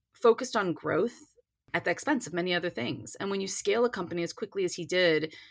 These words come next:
including to parts of the world with very different societies, very different government systems, very different internal rules about free speech. And when you use your American company and you just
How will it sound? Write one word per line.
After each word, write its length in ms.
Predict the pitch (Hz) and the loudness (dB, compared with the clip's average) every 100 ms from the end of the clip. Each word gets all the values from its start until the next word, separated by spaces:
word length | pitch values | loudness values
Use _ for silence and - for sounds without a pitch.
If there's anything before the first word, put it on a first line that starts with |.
| _ _ | _ _
including 480 | 220 - - 269 262 | -6 -4 -2 0 0
to 80 | 208 | -2
parts 280 | - 190 - | -2 -4 -4
of 60 | |
the 60 | 175 185 | -4 -2
world 260 | 185 170 | 0 -2
with 200 | 175 - | -4 -4
very 300 | 196 208 262 | 0 2 0
different 340 | 226 208 226 214 | -2 -4 -6 -8
societies, 800 | - 190 185 185 185 185 170 160 | -4 -2 0 -2 -2 -2 -4 -2
very 320 | 156 175 185 | 0 2 2
different 380 | 190 180 202 - | 0 -4 -6 -4
government 340 | 160 170 165 | -2 -2 -4
systems, 600 | 170 - 180 165 165 - | -6 -4 0 0 0 -2
very 420 | 147 147 160 170 | 0 2 4 2
different 760 | 160 175 - 175 165 165 160 - - | 0 -4 -2 0 2 2 0 -6 -6
internal 440 | 170 - 175 170 | -6 -4 -4 -2
rules 480 | 165 180 180 180 - | 2 4 4 2 0
about 220 | 160 156 | -2 -2
free 200 | - 226 | -2 -2
speech. 500 | 214 - 185 175 - | -2 -4 -4 -4 -2
And 120 | 160 - - - - - - | -4 -8 -16 -18 -20 -20 4
when 220 | 233 226 | 4 6
you 120 | 214 | 0
use 500 | 185 220 240 240 - | -2 0 2 0 -2
your 380 | 175 196 190 185 | 2 4 6 4
American 420 | 180 175 175 190 | 2 2 2 0
company 520 | - 160 202 208 208 - | -2 -2 0 0 -2 -2
and 140 | 175 | -2
you 80 | 175 | 0
just 300 | 175 156 | -2 -2